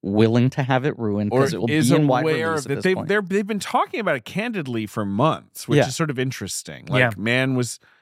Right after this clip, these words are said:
Speaker 2: candid about it in the
Speaker 3: Mm.
Speaker 2: first article about this movie of, like, "Yeah, we depict the Mille
Speaker 3: Yeah.
Speaker 2: Miglia
Speaker 1: And, and, and,
Speaker 2: disaster."
Speaker 1: right. The
Speaker 2: Yes.
Speaker 1: incident itself is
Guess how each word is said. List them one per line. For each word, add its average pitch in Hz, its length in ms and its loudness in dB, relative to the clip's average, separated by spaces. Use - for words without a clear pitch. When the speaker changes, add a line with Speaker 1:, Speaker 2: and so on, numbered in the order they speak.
Speaker 2:
candid 127 380 0
about 95 260 0
it 90 120 -6
in 95 100 -2
the 92 60 0
Speaker 3:
Mm. 85 100 -6
Speaker 2:
first 120 400 2
article 127 340 2
about 85 200 -8
this - 180 -14
movie 98 300 -6
of, 73 80 -10
like, 82 140 -8
"Yeah, 120 160 2
we 95 100 -6
depict 92 400 -10
the 101 100 -6
Mille 92 260 -6
Speaker 3:
Yeah. - 60 -4
Speaker 2:
Miglia - 60 -4
Speaker 1:
And, 92 100 0
and, 214 180 2
and, 180 40 2
Speaker 2:
disaster." 98 640 0
Speaker 1:
right. 117 140 2
The - 80 -4
Speaker 2:
Yes. 90 100 0
Speaker 1:
incident 220 300 2
itself 143 300 -2
is 110 220 -6